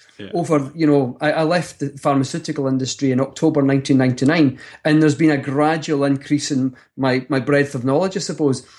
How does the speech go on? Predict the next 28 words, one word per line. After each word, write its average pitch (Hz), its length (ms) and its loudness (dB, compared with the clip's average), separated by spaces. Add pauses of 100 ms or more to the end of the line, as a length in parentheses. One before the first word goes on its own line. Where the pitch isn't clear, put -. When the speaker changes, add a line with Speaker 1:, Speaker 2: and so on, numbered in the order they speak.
(240)
Speaker 2:
But - 140 -2
the - 60 -2
paradigm 214 460 2
shifts - 340 -4
come 160 260 -4
every 170 200 0
time 156 200 -2
I 139 100 2
find 147 320 2
a 139 60 0
study 165 380 -2
that - 200 -2 (300)
I 208 120 -4
cannot 277 420 2
wait 277 200 0
to 240 80 -8
tell 277 240 2
you 185 220 0 (140)
how 220 160 -2 (100)
amazing 240 460 -2
that 220 480 -2
<laughs> - 0 -
is, 165 180 -4 (220)
is. - 420 -4 (160)
And 185 100 0
then 262 180 4
it, 208 160 0 (140)
it 190 80 -6